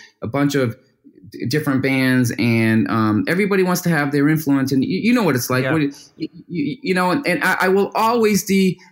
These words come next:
Speaker 1: I, I will always defer. Um, you know, I didn't write the song. It wasn't my experience. Um,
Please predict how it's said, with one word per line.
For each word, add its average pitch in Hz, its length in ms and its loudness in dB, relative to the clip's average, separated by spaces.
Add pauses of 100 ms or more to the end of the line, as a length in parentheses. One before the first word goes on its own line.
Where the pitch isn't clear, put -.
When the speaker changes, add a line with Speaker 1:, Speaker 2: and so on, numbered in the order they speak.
(220)
Speaker 1:
I, 131 80 -2
I 160 140 -2
will 180 160 0
always 190 540 0 (240)
defer. 156 680 -2
Um, - 220 -2
you 131 140 2
know, 120 60 0
I 117 80 0
didn't 143 200 2
write 156 140 0
the 143 60 -4
song. 147 640 2 (260)
It 107 40 -2
wasn't 143 220 2
my 147 100 2
experience. 139 840 0 (320)
Um, 120 680 0